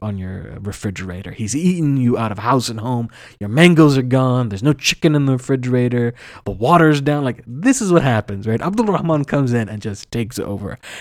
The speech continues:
and he establishes the Emirate of Cordoba, which is a completely separate dynasty out of the reach of the Abbasids, who had established control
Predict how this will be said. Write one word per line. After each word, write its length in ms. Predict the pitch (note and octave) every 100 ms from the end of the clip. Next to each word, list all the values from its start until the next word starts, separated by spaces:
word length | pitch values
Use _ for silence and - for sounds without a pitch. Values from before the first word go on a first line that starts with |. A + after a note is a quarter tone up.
| -
and 100 | B2+
he 160 | - F3+
establishes 800 | C3 - D#3+ F#3 F3 - C#3 B2
the 160 | B2 -
Emirate 440 | A#2+ A2 G#2 G2+ -
of 180 | G2 -
Cordoba, 480 | - F#2 - E2 - - - -
which 160 | B2
is 120 | B2+ A#2
a 60 |
completely 680 | B2 A#2+ - F#3 G3+ F#3+ F3+
separate 760 | D#3+ - - C3 B2+ A#2+ A2 G2+
dynasty 720 | G#2 G#2 F#2+ F#2 - F#2 - - - -
out 200 | C3 C#3+
of 120 | C#3+
the 60 | C3
reach 380 | A2+ G#2+ G2 -
of 100 | G2+
the 120 | F#2+ -
Abbasids, 460 | G2 G2 - G2
who 100 | -
had 100 | G2
established 580 | F#2+ - F#2+ G2+ A2 -
control 540 | - G2 - G2+ G2